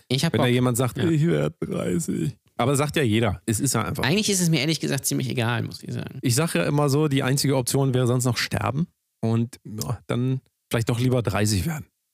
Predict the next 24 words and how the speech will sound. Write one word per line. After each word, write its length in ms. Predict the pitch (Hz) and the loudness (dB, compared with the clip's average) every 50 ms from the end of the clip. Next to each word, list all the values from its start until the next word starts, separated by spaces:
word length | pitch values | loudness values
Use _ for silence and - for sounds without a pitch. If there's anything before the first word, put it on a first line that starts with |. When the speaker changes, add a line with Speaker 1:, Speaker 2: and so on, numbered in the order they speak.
| _ | _
Speaker 2:
Was 100 | - 90 | -2 -2
meinst 240 | 87 92 98 95 - | 0 2 0 0 0
du? 40 | - | 0
Speaker 1:
Ja, 80 | 101 101 | -2 -2
ich 80 | - - | -2 -2
glaub, 160 | - 139 127 | -2 -2 -2
dreißig 360 | - 104 101 117 131 135 131 | 0 0 0 0 0 0 0
werden 220 | 123 135 135 131 123 | 2 0 0 0 0
ist, 380 | 127 - - - - - - | -2 -2 0 0 0 -2 -2
äh, 320 | - 120 131 127 123 120 120 - | 0 0 0 2 2 0 0 -2
ich 100 | - - | -4 -2
glaub, 160 | - 185 226 | 0 0 0
es 60 | 214 | 0
ist 80 | - - | 0 0
gar 100 | 127 143 | 0 0
nicht 100 | 156 - | 0 0
so 100 | - - | 0 0
schlimm. 280 | - - 110 90 82 - - _ _ _ _ _ _ _ _ _ _ _ _ - - _ _ _ _ _ _ - | 0 0 0 -2 -2 -6 -10 _ _ _ _ _ _ _ _ _ _ _ _ -20 -20 _ _ _ _ _ _ -14
Ich 80 | - | -6
glaub, 220 | - - 131 143 - | -2 -2 -2 0 0
das 160 | 151 139 - | -2 -2 -2
ist 220 | - - - - | -2 -2 -2 -2
eigentlich, 580 | - 123 131 143 143 139 135 - - - - - | -2 -2 0 0 0 0 0 0 -2 -2 -4 -4
ähm, 640 | 143 131 123 127 123 123 123 120 120 120 120 113 | -2 -2 0 0 0 0 0 2 2 0 0 -2